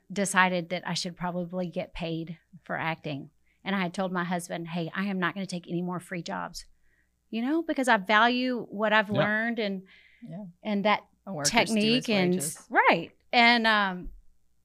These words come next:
Speaker 1: I'm searching through Facebook. An ad for Eight Days auditions comes up. It's to go into Texas high schools to bring awareness to sex trafficking. I had only seen Taken at that time. That's about as far as my knowledge on trafficking was.
Speaker 3: This was, like,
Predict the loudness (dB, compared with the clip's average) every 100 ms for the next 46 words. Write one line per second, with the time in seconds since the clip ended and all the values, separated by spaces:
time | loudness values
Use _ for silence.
0 | _ 0 2 4 0 0 6 6 6 2
1 | 2 2 6 4 4 0 2 2 0 -8
2 | _ -6 -4 2 6 6 6 0 -6 -2
3 | 2 4 2 -2 _ _ _ _ _ 0
4 | 0 2 2 2 2 2 -2 -4 -6 -4
5 | -4 0 2 2 0 -6 -18 _ _ -8
6 | -6 -4 -4 0 0 0 -2 -6 -4 -4
7 | -4 -8 -2 -2 -2 -4 -6 -6 -6 -4
8 | -2 -2 -2 -2 -4 -6 -6 -6 -6 0
9 | 0 0 -4 -4 -4 -2 -4 -4 -4 -4
10 | -6 -6 -6 -6 -6 -4 -4 -4 -4 -4
11 | -2 -2 -2 -4 -8 -10 -10 -6 -4 -4
12 | -4 -8 -6 -2 -2 -2 -2 -2 0 0
13 | -2 -2 -4 -2 -2 -4 -8 -6 -4 -4
14 | -4 -4 -8 -8 -10 -10